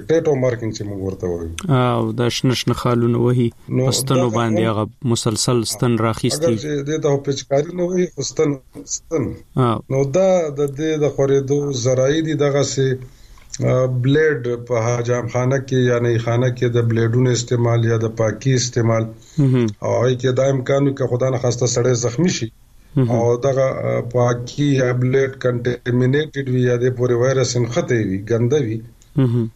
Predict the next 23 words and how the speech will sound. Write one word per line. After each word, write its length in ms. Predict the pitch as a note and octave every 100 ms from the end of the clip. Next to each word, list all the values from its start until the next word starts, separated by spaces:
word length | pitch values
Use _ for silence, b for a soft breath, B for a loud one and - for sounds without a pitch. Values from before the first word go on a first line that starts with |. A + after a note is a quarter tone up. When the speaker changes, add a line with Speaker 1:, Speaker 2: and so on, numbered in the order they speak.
| -
Speaker 1:
نو 120 | A#2+ B2
هغه 300 | A#2+ A#2+ C3+
دوران 440 | C3 B2 A#2+ A#2+ A#2
خون 240 | A#2+ C#3+
ته 120 | C#3
داخل 340 | B2 A#2+ A#2+ B2+
شي 280 | B2 A2+ A2 - - - - -
او 100 | G#2+
Speaker 2:
مهم. 220 | B2+ A2 A#2
Speaker 1:
دغسې 340 | A#2+ A#2 G#2 -
سړی، 240 | A2+ A#2 A#2 G#2
آ، 220 | A2 G#2+
په 180 | G#2+ A2 G#2
غټ 140 | A#2 A#2+
تکلیف 380 | G#2+ G#2 A2 G2
باندې 280 | G2+ G#2 G2+ G#2 - - - -
ککړ 280 | G#2+ F#2 A2
شي. 180 | - - B B B -
او 100 | A2+
دا 140 | C#3 D#3+
صرف 280 | - F3
د 100 | D3+
یو 340 | D3 C#3+ C#3+